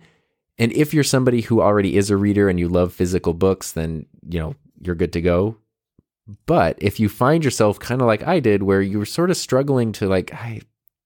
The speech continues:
the, the idea of just sitting down with a book and reading, it just didn't click with me.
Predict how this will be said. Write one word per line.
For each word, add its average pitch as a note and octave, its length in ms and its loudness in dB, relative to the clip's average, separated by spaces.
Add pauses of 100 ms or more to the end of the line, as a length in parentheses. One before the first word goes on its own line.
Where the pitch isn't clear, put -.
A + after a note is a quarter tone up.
(120)
the, A#2 120 -6
the B2 180 2
idea B2+ 420 2
of A2 80 0
just G#2+ 200 -2
sitting G#2+ 220 -2
down G2 220 2
with F#2 100 -2
a - 60 -8
book - 300 -2
and E2 160 -6
reading, F2+ 480 0 (480)
it A2 140 0
just C3 220 0
didn't G#2 180 0
click - 260 -4
with C#3+ 160 0
me. D#3+ 340 0